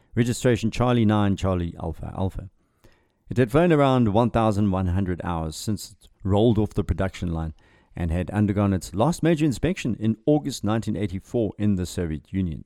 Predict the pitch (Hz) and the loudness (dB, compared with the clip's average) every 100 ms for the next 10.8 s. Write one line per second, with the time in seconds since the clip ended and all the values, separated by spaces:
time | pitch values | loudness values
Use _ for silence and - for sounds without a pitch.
0 | - 120 92 80 76 67 - - 98 - | -8 -4 -2 -4 -8 -10 -14 -12 -14 -14
1 | _ _ _ _ _ _ - 156 127 - | _ _ _ _ _ _ 4 6 6 6
2 | 120 107 113 135 98 101 - 117 110 - | 4 6 2 2 -2 -4 0 2 0 -4
3 | - - 110 127 107 123 123 117 113 101 | -18 -6 2 2 2 2 4 4 2 2
4 | 107 110 107 147 151 127 - 123 110 107 | 2 2 0 2 2 0 -2 0 2 0
5 | - 92 90 - - 87 85 80 90 113 | -4 -4 -4 -6 -10 -8 -6 -6 -6 -6
6 | 101 101 92 113 101 95 101 - 90 80 | -4 -4 0 -2 -2 -4 -6 -6 -6 -6
7 | - 87 85 98 90 85 - - 107 151 | -4 -6 -4 -6 -6 -12 -14 -12 -4 0
8 | 156 135 135 151 139 - 104 - 131 123 | 2 2 -2 -2 -6 -6 -10 -4 -2 -4
9 | - 151 - 147 139 - 139 - 131 110 | -4 -6 -2 0 0 -2 -8 -4 -4 -4
10 | 98 135 76 82 123 - 120 | -2 -2 -2 -2 -4 -2 -4